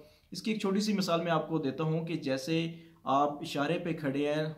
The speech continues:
वो जब तक ग्रीन लाइट नहीं होती उस वक्त तक आप इशारे को cross नहीं कर सकते। जैसे ही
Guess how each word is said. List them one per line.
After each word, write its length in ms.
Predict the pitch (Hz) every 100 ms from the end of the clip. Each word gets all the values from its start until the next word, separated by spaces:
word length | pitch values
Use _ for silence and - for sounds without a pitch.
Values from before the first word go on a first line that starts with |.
| -
वो 180 | 143 147
जब 280 | 147 147
तक 100 | 180
ग्रीन 340 | 170 139 156 156
लाइट 300 | 139 147 151
नहीं 320 | 139 151 175
होती 500 | 156 117 147 160 - - _ - _ -
उस 180 | 185 185
वक्त 220 | 196 190
तक 140 | 190 185
आप 180 | 175 170
इशारे 360 | 160 151 143
को 320 | 160 160 165 165
cross 460 | - 135 131 135
नहीं 260 | 143 135 156
कर 120 | 143
सकते। 340 | 117 120 107 135
जैसे 320 | 135 139 170
ही 380 | 165 165 175